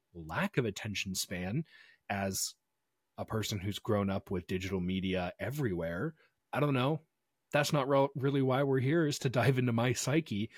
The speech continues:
but my gut check said I didn't really enjoy that episode all that much. I didn't really like the twist at the end. I was like, "What? That doesn't, what? Why? Why?" Kinda, kinda bothered me.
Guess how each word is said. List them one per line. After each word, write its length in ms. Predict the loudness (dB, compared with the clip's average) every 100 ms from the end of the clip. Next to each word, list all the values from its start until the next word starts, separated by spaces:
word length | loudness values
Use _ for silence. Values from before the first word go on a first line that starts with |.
| -20 -20 _
but 120 | -4 -2
my 120 | -4 -6 0
gut 260 | 2 2
check 360 | 0 0 0 0
said 340 | -2 -2 -4 -10 -20 _ -2
I 120 | 2
didn't 160 | 2 0
really 240 | -2 -2
enjoy 280 | -2 -2 -4
that 160 | -6
episode 360 | -8 -10 -10 -10
all 140 | -14
that 180 | -14 -16
much. 280 | -16 -10 -10 -8
I 100 | -4
didn't 180 | 0 0
really 180 | -2 -4
like 220 | -4 -6
the 100 | -10
twist 380 | -6 0 0 -2
at 100 | 0
the 160 | 4 4
end. 360 | 4 2 0 -6 _ -20 -20 _ -6
I 40 |
was 100 | -2
like, 160 | -2 -4 _
"What? 300 | -8 -4 -4 -6 _ -4
That 120 | -2
doesn't, 340 | -2 -4 -8 _ _
what? 240 | -2 -2 -4 _ -6
Why? 400 | -4 -4 -6 -12 -2
Why?" 520 | 0 2 2 0 -10 _ _ _
Kinda, 340 | -4 -2 -2 -6 -6
kinda 220 | 2 4
bothered 360 | 6 6 4 4
me. 200 | 4 2